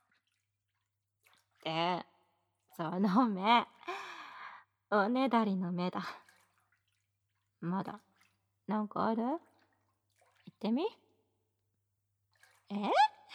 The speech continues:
ふきふき？うん。君ってばまだまだ甘えてくるんだ。仕方ないな。先生が体ふきふきしてあげるから。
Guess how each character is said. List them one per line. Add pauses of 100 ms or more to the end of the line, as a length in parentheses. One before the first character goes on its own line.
(840)
ふ
き (100)
ふ
き？ (1400)
う
ん。 (1900)
君
っ
て
ば
ま
だ
ま
だ
甘
え
て
く
る
ん
だ。 (1200)
仕
方
な
い
な。 (1600)
先 (220)
生
が
体
ふ
き
ふ
き
し
て
あ
げ
る
か
ら。